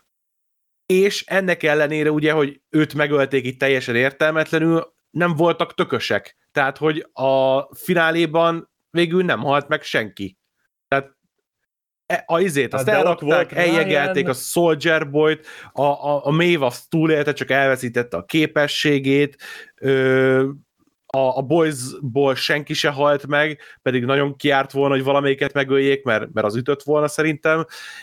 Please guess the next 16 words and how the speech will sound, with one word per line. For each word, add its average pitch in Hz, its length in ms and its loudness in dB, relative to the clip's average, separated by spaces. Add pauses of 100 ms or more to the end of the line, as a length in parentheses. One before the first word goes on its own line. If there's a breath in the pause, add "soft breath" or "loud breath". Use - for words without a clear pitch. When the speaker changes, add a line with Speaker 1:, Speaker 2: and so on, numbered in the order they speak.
(160 loud breath)
Speaker 1:
és - 200 -2
így, 269 300 -2
így 226 180 0
nagyon 147 640 0
elalibizgették, 123 1500 0
amit 131 280 -2
mondjuk 135 220 -2
nem 113 160 -2
vártam 104 440 -2
tőlük. 113 280 0
Én 160 80 2
azt 160 120 -2
hittem, 139 240 -4
hogy 139 100 -2
most 139 200 -4
tényleg 120 320 0